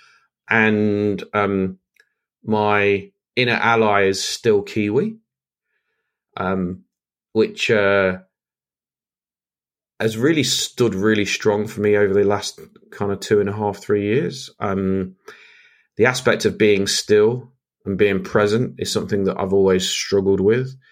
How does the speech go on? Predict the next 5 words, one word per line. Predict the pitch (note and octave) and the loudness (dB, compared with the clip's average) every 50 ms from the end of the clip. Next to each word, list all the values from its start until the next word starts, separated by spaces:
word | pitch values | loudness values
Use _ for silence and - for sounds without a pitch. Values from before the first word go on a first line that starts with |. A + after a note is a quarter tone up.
| _ _ _ _ _ _ _ _ _ _ _ _ - | _ _ _ _ _ _ _ _ _ _ _ _ -8
Uh, | F#2+ F2+ F2+ F2+ F2 F2 F2 F2 E2+ | -4 -4 -2 -2 -2 -2 -2 -2 -2
but | - - G2 F#2+ | -2 0 0 2
actually, | F#2 - - - - G2+ F#2+ | 2 0 0 0 2 2 2
as | F#2 F#2 | 2 2
I, | F#2+ F#2+ F#2+ F#2 F#2 F#2 F#2 F#2 F#2 - | 2 2 2 4 4 2 2 0 -2 -6